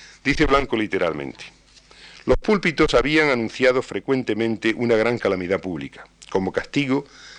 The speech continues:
de la incorregible perversidad de nuestras mujeres. Y en cuanto apareció la fiebre,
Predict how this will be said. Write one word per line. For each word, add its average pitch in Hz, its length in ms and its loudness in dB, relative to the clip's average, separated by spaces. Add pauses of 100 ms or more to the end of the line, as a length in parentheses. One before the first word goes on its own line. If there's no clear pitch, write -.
(120)
de 101 140 0
la 101 200 4
incorregible 120 920 0
perversidad 110 880 2
de 110 220 -2
nuestras 127 300 -2
mujeres. - 520 -8 (960)
Y 120 80 4
en 120 80 2
cuanto 123 420 4
apareció 120 480 0
la 160 100 2
fiebre, 156 520 -2